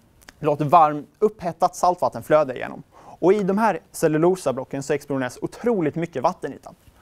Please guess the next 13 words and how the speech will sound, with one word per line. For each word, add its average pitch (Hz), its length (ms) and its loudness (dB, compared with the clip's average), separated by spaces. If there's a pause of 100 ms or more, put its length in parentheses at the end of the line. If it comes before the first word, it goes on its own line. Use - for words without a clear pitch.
(520)
Bakom 202 400 4
blocket 240 300 2
har 147 80 -6
man 135 120 -2
en 131 60 -4
stor 131 160 -6
fläkt 247 320 -4
som 147 160 -2
blåser 135 240 -2
ett - 80 -10
stadigt 165 420 2
luftflöde 147 480 0
igenom. 127 360 -4